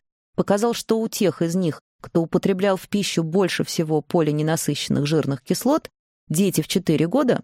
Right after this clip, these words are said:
набирали на две целых двадцать шесть сотых балла больше по шкале M S C A.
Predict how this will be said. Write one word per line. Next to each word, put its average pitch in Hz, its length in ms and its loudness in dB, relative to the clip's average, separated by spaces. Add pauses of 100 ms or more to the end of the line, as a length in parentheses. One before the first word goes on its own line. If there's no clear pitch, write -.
набирали 180 680 2
на 160 220 2
две 156 300 0
целых 151 420 0
двадцать 156 380 -2
шесть 147 240 -2
сотых 143 360 0
балла 139 440 0 (100)
больше 208 560 -2 (100)
по 160 120 0
шкале 160 500 0
M 170 200 0
S 180 100 -2
C - 400 -4
A. 139 160 2